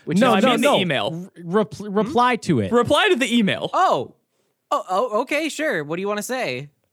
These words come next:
Speaker 2: Uh, reply to it and say, like, a vague, like, what's a, what's a synonym for, like, confirm that's, like, just extremely fucking vague?
Speaker 1: Affirmative?
Speaker 3: Mm.
Speaker 2: No, that's,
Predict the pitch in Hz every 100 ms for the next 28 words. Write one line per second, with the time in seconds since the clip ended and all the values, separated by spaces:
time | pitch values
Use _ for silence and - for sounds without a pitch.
0 | - 147 156 156 175 - 214 240 240 240
1 | 226 180 180 175 - 202 185 185 147 151
2 | - 160 143 110 104 127 143 165 170 123
3 | 127 160 180 202 - _ - _ _ 175
4 | 226 269 - 214 214 208 190 165 - 156
5 | 143 123 - 147 117 - 147 120 101 113
6 | 113 127 110 - 131 - - - - 139
7 | 131 131 120 113 - 110 113 95 90 78
8 | 73 - _ _ 123 - 107 110 151 208
9 | 233 - _ _ _ _ _ _ _ -
10 | 120 147 143 131 135 -